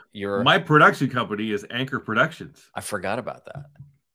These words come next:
Speaker 1: I forgot about that. See, mine is called Kevin Colby Media because I j-, I wanted to go with something I had a shot at remembering. I'm already struggling with the title of our show. So, you know, I had, I had, I had two of the three words. It's like, if I forget those, I'm, I'm done.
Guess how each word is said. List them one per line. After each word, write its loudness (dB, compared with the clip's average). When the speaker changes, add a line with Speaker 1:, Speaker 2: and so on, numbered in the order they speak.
Speaker 1:
I -2
forgot -4
about -6
that. -14
See, -6
mine 4
is -2
called 4
Kevin 0
Colby -2
Media -8
because -10
I -6
j-, -12
I -4
wanted 0
to -6
go 2
with -2
something -4
I 0
had -4
a -6
shot -2
at -8
remembering. -8
I'm -4
already 2
struggling 2
with -4
the -8
title 0
of -4
our -4
show. -4
So, -10
you 0
know, 0
I 2
had, 4
I 4
had, 2
I -2
had -2
two -2
of -2
the -8
three -6
words. -4
It's -10
like, -2
if -6
I 2
forget -4
those, -2
I'm, -8
I'm -12
done. -8